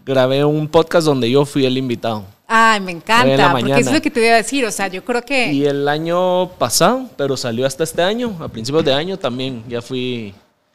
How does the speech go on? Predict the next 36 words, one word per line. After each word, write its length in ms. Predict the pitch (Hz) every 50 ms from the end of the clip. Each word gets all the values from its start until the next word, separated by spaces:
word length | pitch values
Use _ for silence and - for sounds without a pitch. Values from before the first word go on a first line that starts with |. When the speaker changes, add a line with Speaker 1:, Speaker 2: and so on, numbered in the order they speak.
| _ _ _ _ _ _
Speaker 1:
el 160 | - 117 120 127
invitado 520 | 120 120 110 104 - 123 127 139 143 147
de 200 | 147 127 117 117
alguien 240 | 123 127 127 120 113
Speaker 2:
Wow. 240 | 175 180 180 175 180
Speaker 1:
donde 260 | 131 131 123 117 110
me 280 | 107 107 98 95 95 98 - - - _ _ _ _ _ _ - 190
Speaker 2:
Ajá, 340 | 185 180 160 214 277 277 254
donde 280 | 226 214 190 180 185
te, 120 | - - 214
Speaker 1:
quieren 200 | 180 160 165 180 190
Speaker 2:
donde, 60 | -
Speaker 1:
saber 160 | 170 147 165 180
Speaker 2:
ajá, 160 | 208 - - 370
Speaker 1:
quién 120 | - - 190
Speaker 2:
esa 160 | - 370 392 427
Speaker 1:
es 80 | 440
Speaker 2:
oportunidad 440 | 381 - - 320 254 233 226 247 277
Speaker 1:
Momo, 260 | 190 208 214 220 220
Speaker 2:
que 60 | 214
tú 60 | 269 262
das, 320 | 269 269 302 415 494 -
Speaker 1:
así 260 | - 135 120 - 131 127
es, 180 | 135 - - -
quién 140 | - 143 143
Speaker 2:
que 60 | 156
te 80 | 160 156
Speaker 1:
es 60 | 156
Speaker 2:
la 80 | 156
den 100 | 165 180 185 -
a 20 |
Speaker 1:
Momo 40 | 196 190
Speaker 2:
ti, 100 | 185 156
Speaker 1:
y 80 | 139 131
por 100 | - 269
Speaker 2:
porque 340 | - - - 180 170 165 -